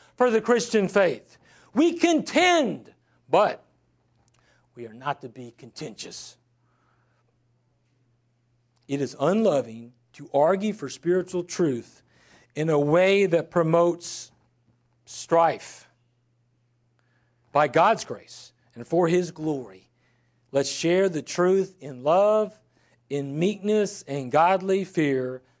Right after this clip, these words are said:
with gentleness and respect. Here's a quote from the Prince of Preachers, Charles Spurgeon, that helps to give us balance in the battle for the Bible. "The Church of Christ is continually represented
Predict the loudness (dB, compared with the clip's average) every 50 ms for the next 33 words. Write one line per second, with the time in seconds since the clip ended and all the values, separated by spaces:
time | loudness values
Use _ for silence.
0 | _ -14 -14 -14 -8 -6 -4 -4 -4 -4 -8 -8 -6 -6 -6 -8 -8 -14 -20 -20
1 | _ _ _ -10 -8 -8 -6 -6 -8 -10 -12 -12 -16 -20 -20 -20 -20 -20 _ _
2 | _ -20 -20 -20 _ _ _ _ _ _ _ _ _ _ _ _ _ _ _ _
3 | _ _ _ _ _ _ _ 0 0 0 0 -2 0 0 0 0 0 -2 -6 -6
4 | -6 -6 -4 -2 -2 -2 -2 -4 -8 -6 -2 -2 -2 -2 -4 -8 -8 -4 0 0
5 | 2 2 0 -2 -2 0 0 0 0 -2 -4 -8 -8 -10 _ _ _ _ _ _
6 | _ -6 -4 0 0 0 0 -2 -6 -8 -6 -2 0 0 2 2 0 -2 -2 -2
7 | 0 2 2 4 2 0 -2 -6 -10 -14 -18 -20 -20 -20 _ _ _ _ _ _
8 | -12 -10 -8 -6 -2 0 2 2 2 2 2 0 -2 -4 -8 _ _ _ _ _
9 | _ _ _ _ _ _ _ _ _ -10 -6 -2 0 2 2 2 2 -2 -6 -20
10 | _ _ _ _ _ _ _ _ _ _ _ _ _ _ _ _ _ _ -14 -12
11 | -6 -2 0 0 0 -2 -4 -8 -4 0 2 2 2 2 0 -4 -10 -16 -16 -18
12 | -18 -16 -14 -10 -6 -6 -4 -4 -2 -2 -2 -2 0 -2 -2 -2 -4 -8 -6 -6
13 | -6 -4 -6 -6 -8